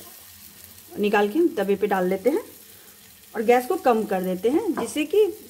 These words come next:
बेसन जो है वो अंदर तक अच्छे से सिक जाए। अगर आप तेज पे बनाइएगा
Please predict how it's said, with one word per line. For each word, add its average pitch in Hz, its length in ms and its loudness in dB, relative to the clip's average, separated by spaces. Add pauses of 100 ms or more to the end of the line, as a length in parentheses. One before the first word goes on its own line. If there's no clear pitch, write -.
(180)
बेसन 240 320 4
जो 349 60 4
है 427 140 2
वो 392 140 -4
अंदर 233 300 -2
तक 339 160 -2
अच्छे 285 260 -4
से 359 120 -6
सिक 233 260 -6
जाए। 220 260 0 (3500)
अगर 220 180 2
आप - 200 0
तेज 262 240 0
पे 277 80 -2
बनाइएगा 247 500 2